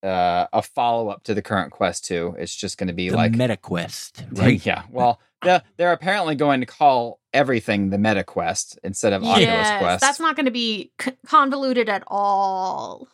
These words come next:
Speaker 1: Yeah, I don't, I don't know what to think about the rebrand. I, I don't know.
Speaker 3: I don't get throwing away the Oculus brand. Like, Oculus is the brand in V R right now. 'Cause it's Oculus and it's Vive, and H T C ain't doing much of anything with theirs
Speaker 2: No.
Speaker 3: outside of P C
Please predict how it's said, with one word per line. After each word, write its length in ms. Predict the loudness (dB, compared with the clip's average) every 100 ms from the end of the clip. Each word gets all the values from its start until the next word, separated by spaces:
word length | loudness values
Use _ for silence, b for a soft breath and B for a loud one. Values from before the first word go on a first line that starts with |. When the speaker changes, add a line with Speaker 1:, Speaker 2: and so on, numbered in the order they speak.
| _ _ _
Speaker 1:
Yeah, 260 | -6 -2 2
I 100 | 2
don't, 180 | 2 0 0
I 100 | 0
don't 140 | 0
know 240 | 0 0
what 300 | 2 2 0
to 80 | -2
think 220 | -4 -2 2
about 240 | 4 2
the 80 | 0
rebrand. 680 | -2 -2 -2 -2 0 -2 0
I, 240 | 0 0 B B B _ _
I 80 | 0
don't 120 | 0
know. 200 | -2 -4 -8 b b _ -4
Speaker 3:
I 60 | -2
don't 200 | 0 -2
get 120 | -4 -2
throwing 280 | 0 0
away 180 | 0 -2
the 100 | 2
Oculus 440 | 4 4 2 -6 -2
brand. 320 | -2 0 0
Like, 180 | -2 2
Oculus 560 | 2 4 2 0 0 0
is 280 | 0 0 0
the 260 | 0 0 -2
brand 480 | 0 0 0 0
in 140 | 0 0
V 180 | -2 -2
R 220 | 0 0
right 220 | 0 -4
now. 500 | 0 2 2 0 -6 _ _ _ _ _ _ _ _
'Cause 160 | 0 2
it's 200 | 0 -2 0
Oculus 560 | 2 2 0 0 0
and 100 | 0
it's 160 | -2 -2
Vive, 440 | -2 0 2 0
and 100 | -2
H 260 | -4 -4 -4
T 140 | -2
C 320 | -2 -2 0 2
ain't 260 | 2 0
doing 360 | -2 0 0 2
much 240 | 0 0
of 100 | -2
anything 520 | 0 0 0 2 2 2
with 160 | -2
theirs 180 | -2 2
Speaker 2:
No. 80 | 4
Speaker 3:
outside 400 | 2 2 0 2
of 200 | -2 -6
P 220 | -4 -2 -2
C 560 | 0 0 0 -4 -10